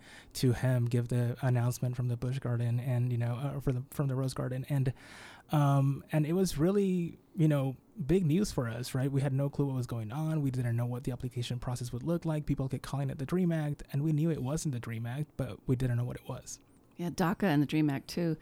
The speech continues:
Speaker 1: Mm-hmm.
Speaker 2: Different things. So then you're listening and you hear it announced. What was the reaction from yourself or the folks in the car?
Speaker 1: Yeah, I mean, I was really excited, but as someone who was mentoring students, I was most, mostly focused on them. And, you know, I was trying to understand the process. I was trying to gather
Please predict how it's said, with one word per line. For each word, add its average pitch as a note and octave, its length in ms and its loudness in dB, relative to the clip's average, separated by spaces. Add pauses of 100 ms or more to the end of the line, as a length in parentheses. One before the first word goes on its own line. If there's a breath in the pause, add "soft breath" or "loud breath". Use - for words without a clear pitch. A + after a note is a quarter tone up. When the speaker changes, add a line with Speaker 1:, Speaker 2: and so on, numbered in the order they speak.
(120)
Speaker 1:
Mm-hmm. B2 220 0
Speaker 2:
Different F#3 260 2
things. F3 220 2
So G3+ 100 4
then F#3 460 8
you're F3 160 6
listening F3 640 6
and D3+ 200 6
you D3+ 100 6
hear F3+ 200 0
it F3 80 2
announced. D3+ 580 2
What E3+ 180 0
was D#3+ 340 0 (420 soft breath)
the E3 100 0
reaction D#3 760 0 (120)
from D3+ 140 0
yourself G#3 440 0
or D#3+ 80 -2
the D#3 140 -4
folks - 400 -4
in G3+ 60 -2
the F3+ 60 -2
car? - 460 -8 (140)
Speaker 1:
Yeah, F3 380 0
I C#3 40 2
mean, C#3+ 200 4
I D3+ 60 0
was G3 220 0
really G3+ 160 0
excited, D#3 500 0
but C3+ 160 -2
as C3+ 160 0
someone D#3 300 0
who C#3 100 2
was B2+ 180 0
mentoring C3+ 420 0
students, C3 580 0
I B2+ 60 -6
was B2+ 200 -2
most, - 380 -2 (100)
mostly D3+ 300 4
focused C3 300 0
on A2+ 120 0
them. A#2+ 400 -2
And, B2+ 120 4
you A#2+ 80 4
know, B2 120 2
I B2 80 0
was B2+ 140 0
trying C3 220 -2
to - 80 0
understand A#2+ 360 0
the A2+ 60 -4
process. D#3 720 2
I C#3 60 2
was B2+ 200 0
trying B2+ 280 -2
to B2+ 100 0
gather C3 480 2